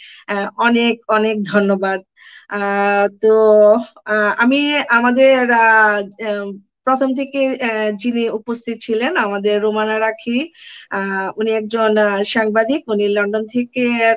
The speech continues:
কথা বলছিলেন। আ, তো ওনার সাথেই আমি কথা বলছিলাম এতক্ষণ। আ, তো, আম,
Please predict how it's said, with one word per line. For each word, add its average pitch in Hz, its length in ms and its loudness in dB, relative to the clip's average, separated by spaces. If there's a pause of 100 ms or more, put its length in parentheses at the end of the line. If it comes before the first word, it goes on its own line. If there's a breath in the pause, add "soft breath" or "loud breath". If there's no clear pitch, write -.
কথা 247 280 -2
বলছিলেন। 285 500 -2 (420 loud breath)
আ, 202 320 -2 (100)
তো 214 320 4
ওনার 277 260 4
সাথেই 277 800 0
আমি 220 260 -2
কথা 226 240 -4
বলছিলাম 220 480 -2
এতক্ষণ। 247 520 -2 (420 loud breath)
আ, 208 260 0 (100)
তো, 214 120 4 (500)
আম, 190 800 -4